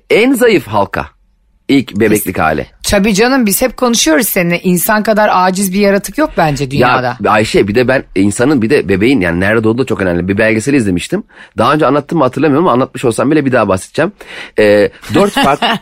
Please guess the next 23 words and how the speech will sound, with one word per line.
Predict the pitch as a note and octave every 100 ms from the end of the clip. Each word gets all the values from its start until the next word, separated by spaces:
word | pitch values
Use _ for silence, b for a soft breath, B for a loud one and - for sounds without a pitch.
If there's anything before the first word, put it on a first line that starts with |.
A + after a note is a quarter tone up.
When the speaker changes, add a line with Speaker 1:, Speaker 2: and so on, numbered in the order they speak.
| -
Speaker 2:
<laughs> | D#3+
Speaker 1:
<laughs> | C#3 B2+
dört | C#3 -
farklı | - B2+ D#3+ C#3
bebeğin, | G#2+ C#3 A3+ B B B B
e, | G2+ G2+
dört | G2 E3
farklı, | F3+ B2 B2 C3 F#3 A3
e, | - G#2+ G2 F#2+
lokasyonda | A2 A2+ A2+ A#2 A#2 G#2+ E3+ C4 B B B - -
doğumundan | C3+ C#3+ D3 E3 E3
itibarenki | C#3+ A#2+ B2 D#3+ F3+
hareketlerini | D3 C#3+ - C#3+
iz-, | C3 G#2 -
inceliyorlar, | G2+ F#2 F2+ F2
tamam | D#3 G#3+
mı, |
belgeselde? | B2+ F#2+ F#2 E2 E2 C#2+ -
Speaker 2:
Ha. | - C4 A3+ C#3 - -
Speaker 1:
Ee, | A#2+ A#2 G#2+ -
biri | D3+ G3+
Afrika'da | F3 E3 F3 C#3+ A#2+
doğuyor, | G#2+ G2 C3+ A#3+